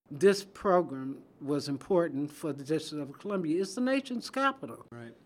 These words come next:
Speaker 1: We should be fighting for, all of them should have been fighting for our children. And so we kind of, that was kind of our message, you know.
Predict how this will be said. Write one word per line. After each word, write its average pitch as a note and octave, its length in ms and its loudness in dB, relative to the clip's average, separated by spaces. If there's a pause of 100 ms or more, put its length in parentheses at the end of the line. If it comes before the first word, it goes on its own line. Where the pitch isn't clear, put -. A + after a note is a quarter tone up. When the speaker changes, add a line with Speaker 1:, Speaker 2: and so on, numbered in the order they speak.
(140)
Speaker 1:
We A#3+ 160 8
should C4 340 2
be G#3 120 -4
fighting G3+ 520 2
for, F3 280 -6 (180)
all C4+ 240 4
of F3+ 100 0
them D3 140 -2
should D#3+ 200 -4
have C#3+ 60 -4
been C#3+ 100 -4
fighting D3 340 -2
for D3+ 200 -8
our D3 200 -2
children. C3+ 480 -6 (560)
And E3+ 280 2
so F#3 260 4
we G#3+ 460 2 (260)
kind C#4 260 6
of, G3 80 -2
that B3+ 120 10
was A#3 140 4
kind F#3 180 0
of C#3+ 60 0
our C3+ 60 -4
message, - 600 -8
you D3 120 -2
know. C3+ 180 -2